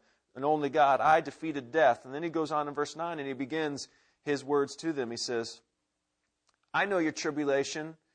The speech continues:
and your poverty, but you are rich." And I'm just gonna stop right there for a moment to describe Smyrna. Smyrna was this city. It was a, a very prosperous city. It wasn't quite as prosperous as Ephesus. Ephesus was kind of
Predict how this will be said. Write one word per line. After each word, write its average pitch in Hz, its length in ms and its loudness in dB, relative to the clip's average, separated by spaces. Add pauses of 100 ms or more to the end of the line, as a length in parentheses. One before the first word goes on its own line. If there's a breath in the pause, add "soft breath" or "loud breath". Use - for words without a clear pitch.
(360)
and 151 240 -4
your 170 100 4
poverty, 156 680 4 (640)
but 156 260 2
you 160 120 0
are 160 120 2
rich." 165 340 0
And 131 80 -14
I'm 135 100 -10
just 156 140 -10
gonna 180 140 -4
stop 165 300 0
right 156 160 0
there 170 160 2
for 165 160 -8
a 147 60 -4
moment 151 260 -4
to 143 60 -12
describe 147 640 0 (240)
Smyrna. 170 680 -4 (540)
Smyrna 202 340 2
was 185 160 2
this 170 240 -4
city. 180 320 2
It 151 80 2
was 151 320 -2
a, 151 120 0
a 147 200 -2
very 180 200 4
prosperous - 800 2
city. 117 380 -6 (500)
It 147 80 0
wasn't 202 280 2
quite 196 240 2
as 208 80 2
prosperous 196 640 4
as 139 240 -2
Ephesus. 190 680 -2
Ephesus 170 400 -4
was 156 100 -10
kind 160 200 -6
of 135 60 0